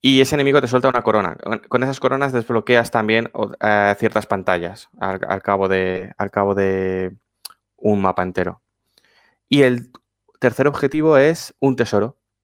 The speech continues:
Eh, sale un tesoro y una llave que tiene una de las alimañas y cuando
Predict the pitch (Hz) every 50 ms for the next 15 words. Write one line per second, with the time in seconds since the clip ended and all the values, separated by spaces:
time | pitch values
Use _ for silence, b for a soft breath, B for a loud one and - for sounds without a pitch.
0 | _ _ - 110 113 110 - 131 123 117 107 110 120 120 135 131 - 143 120 104
1 | 101 104 117 123 120 117 120 135 131 113 92 92 113 _ _ - 107 - 127 127
2 | 120 101 - - - 117 120 120 117 117 117 - 117 120 123 135 143 156 165 185
3 | 202 208 _ _ _ 117 113 - 110 107 104 101 98 98 98 98 98 95 98 98
4 | 101 -